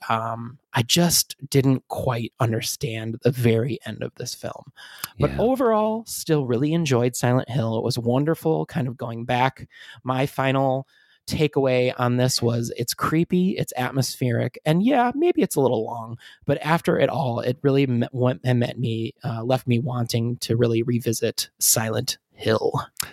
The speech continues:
Speaker 2: And for me, I said, you know, look, it's just, it's really long. And while I'm sure the players of the game really loved it, uh, the film for me was just one long exercise in making a video game a movie.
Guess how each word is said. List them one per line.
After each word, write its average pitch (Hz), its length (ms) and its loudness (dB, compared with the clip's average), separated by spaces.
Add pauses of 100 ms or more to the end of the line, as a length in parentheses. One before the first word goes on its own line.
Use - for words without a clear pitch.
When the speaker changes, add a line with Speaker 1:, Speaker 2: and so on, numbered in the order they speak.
(140)
Speaker 2:
And 151 200 0
for 175 60 2
me, 202 200 2
I 220 100 4
said, 160 280 0
you 160 60 2
know, 156 220 4
look, 170 240 0
it's - 160 0
just, - 340 -2
it's - 160 -6
really 160 160 4
long. 156 540 2
And 101 160 0
while 131 140 4
I'm 131 100 2
sure 156 180 2
the 147 80 2
players 139 400 0
of 131 80 2
the 113 60 0
game 107 320 2
really 98 160 2
loved 104 320 0
it, 80 260 2 (400)
uh, 95 280 4
the 101 120 2
film 156 340 -2
for 135 100 2
me 110 160 2
was 104 120 4
just 87 140 -2
one 104 580 2
long 90 300 2
exercise 87 560 0
in 80 80 0
making 82 260 0
a 82 80 2
video 78 320 2
game 73 220 -6
a 71 60 -6
movie. 71 480 -2